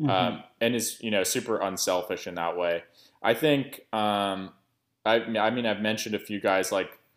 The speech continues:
Speaker 2: you know, Cross and Patrick Herbert. Obviously, we've said, we said we're kinda two guys to watch.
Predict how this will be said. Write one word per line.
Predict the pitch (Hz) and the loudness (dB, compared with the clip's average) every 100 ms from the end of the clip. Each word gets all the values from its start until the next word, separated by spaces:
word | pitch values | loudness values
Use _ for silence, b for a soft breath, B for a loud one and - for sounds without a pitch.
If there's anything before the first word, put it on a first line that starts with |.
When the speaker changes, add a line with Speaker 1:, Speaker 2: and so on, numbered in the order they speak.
| _ _ | _ _
Speaker 2:
you | - | 0
know, | 104 95 | 2 2
Cross | - 107 98 98 98 - | 2 4 6 6 4 2
and | 101 - | -4 2
Patrick | 98 92 104 - | 2 2 -4 -4
Herbert. | 98 90 90 90 - | -4 -2 -4 -4 -6
Obviously, | 95 92 92 90 98 | -2 0 0 -2 -2
we've | 92 90 | -4 -6
said, | - 98 92 90 - | -2 2 2 2 -2
we | 107 | -6
said | - 101 92 90 | -2 2 2 0
we're | 92 | -2
kinda | 95 92 | -2 -4
two | 90 98 | -6 -6
guys | 90 85 85 | -2 -2 -4
to | - | -8
watch. | 87 87 87 - - | -4 0 0 -2 -10